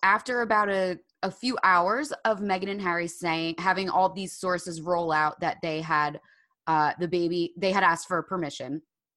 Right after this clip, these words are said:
the B B C comes out with a report, and the B B C is not one to engage in mudslinging or anything unless they have a very good reason. The B B C is, like, the most unassailable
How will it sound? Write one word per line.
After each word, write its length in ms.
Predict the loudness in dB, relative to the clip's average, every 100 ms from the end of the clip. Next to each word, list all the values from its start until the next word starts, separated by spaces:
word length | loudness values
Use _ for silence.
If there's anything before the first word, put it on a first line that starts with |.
| _ _ _ _ -6
the 100 | -2
B 180 | -2 -2
B 140 | -4
C 260 | 0 0 2
comes 300 | 0 0 0
out 160 | 0
with 140 | 0 -4
a 40 |
report, 500 | -6 -8 -6 -6 -6 -4
and 120 | -2
the 80 | 0
B 160 | -2
B 120 | -2 -4
C 440 | -4 -4 -4 -8 _ _ _ -10
is 200 | -8 -2
not 340 | 4 4 4 0
one 260 | -4 -2 -4
to 200 | -4 -4
engage 640 | -4 -4 -6 -8 -12 -12 -4
in 220 | -2 -4 -4
mudslinging 800 | -4 -4 -6 -10 -6 -8 -10 -10
or 140 | -4 -4
anything 400 | -4 -6 -6 -6
unless 320 | -2 -2 -2
they 100 | -6
have 80 | -6
a 80 | -6
very 240 | -6 -8
good 160 | -10 -14
reason. 300 | -12 -6 -6
The 60 |
B 160 | -6 -6
B 120 | -6
C 280 | -8 -6 -6 -4
is, 200 | -6 -6 -16 -20 -8
like, 260 | -4 -4 -6 -12
the 300 | -6 -4 -6 -4
most 520 | -2 -2 -4 -12 -20 _ _ -2
unassailable 1000 | 0 0 -2 -4 -2 -4 -4 -4 -4